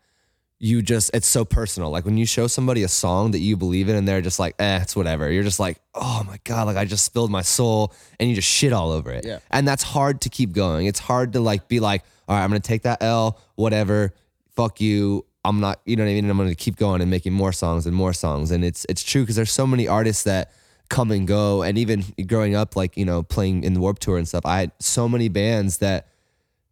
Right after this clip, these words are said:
Speaker 1: that literally were just like, "Yeah, the label didn't like this song." And I would see them spiral into a funk that they never got out of.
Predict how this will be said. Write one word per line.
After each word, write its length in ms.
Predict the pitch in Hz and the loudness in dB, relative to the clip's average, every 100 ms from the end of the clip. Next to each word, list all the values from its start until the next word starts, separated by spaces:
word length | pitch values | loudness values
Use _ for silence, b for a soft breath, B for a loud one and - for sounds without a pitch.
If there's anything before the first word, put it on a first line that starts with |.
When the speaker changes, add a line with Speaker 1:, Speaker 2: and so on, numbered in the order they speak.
| _ - | _ -4
Speaker 1:
that 180 | 120 107 | -2 0
literally 240 | 117 123 | 0 2
were 140 | 110 110 | 2 2
just 180 | 101 104 | 0 -2
like, 100 | 98 | 0
"Yeah, 120 | 101 | 0
the 60 | 98 | 2
label 220 | 101 107 | 2 0
didn't 200 | 98 92 | 0 0
like 200 | 98 92 | -2 -2
this 160 | 98 - | -2 -2
song." 240 | 107 104 | 0 0
And 80 | 104 | 0
I 80 | 92 | 0
would 160 | 95 | -2
see 240 | - - 151 | -2 0 2
them 200 | 131 98 | 2 0
spiral 680 | - - 110 104 101 87 80 | 0 0 0 2 2 2 0
into 300 | 98 - 85 | 0 0 -2
a 40 | |
funk 500 | - 104 92 82 - | -2 -2 0 -2 -4
that 140 | 95 | -4
they 140 | 90 90 | -2 -2
never 380 | 87 98 87 76 | 0 0 -2 -4
got 200 | 71 67 | -6 -4
out 180 | 60 | -6
of. 240 | 50 - | -6 -12